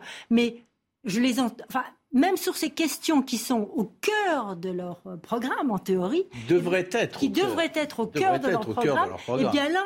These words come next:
Speaker 1: encore, je n'entends aucune proposition. Donc s'ils sont incapables de faire des, des vraies propositions concernantes pour nous tous sur des questions qui sont au cœur de leur programme, alors qu'en est-il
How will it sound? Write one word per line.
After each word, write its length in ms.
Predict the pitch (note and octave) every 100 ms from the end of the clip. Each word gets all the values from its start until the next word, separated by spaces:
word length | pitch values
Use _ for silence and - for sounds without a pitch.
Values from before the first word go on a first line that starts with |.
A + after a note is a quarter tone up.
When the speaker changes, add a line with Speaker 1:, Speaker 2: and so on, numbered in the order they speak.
| F4+
Speaker 1:
encore, 460 | C#4 E4 F#4+ A4 - -
je 140 | C4+
n'entends 420 | C#4 C4+ C4+ F4+
aucune 300 | D#4 - F4+
proposition. 760 | F4 D4 C#4 A#3+ A#3 - A#3+ G#3+ - -
Donc 160 | - D#4
s'ils 220 | - A4
sont 160 | - G4+
incapables 560 | D#4+ D4 C#4 D4 D4 A#3+
de 100 | G3+
faire 260 | - C4+
des, 160 | G#3+ F#3+ -
des 160 | G3
vraies 160 | A#3+ E4
propositions 440 | D4 C#4 B3 B3+
concernantes 880 | C4+ - F#4+ F#4+ F#4 D#4+ E4 D#4+ C4
pour 140 | - B3
nous 160 | B3
tous 380 | - B3+ A#3 - - -
sur 160 | - C4
des 120 | C4
questions 480 | C4 C4 - D4 C4 - _
qui 120 | -
sont 340 | G#3 C4 A3 F3+ _ _
au 80 | -
cœur 400 | F#3 - F#4+ F#4+
de 60 | C4+
leur 220 | G#3+ F3+
programme, 440 | - G#3+ C#4+ G4+
alors 300 | F4+ A#3+ A3+
qu'en 180 | - F4
est-il 420 | D#4+ D4 - G4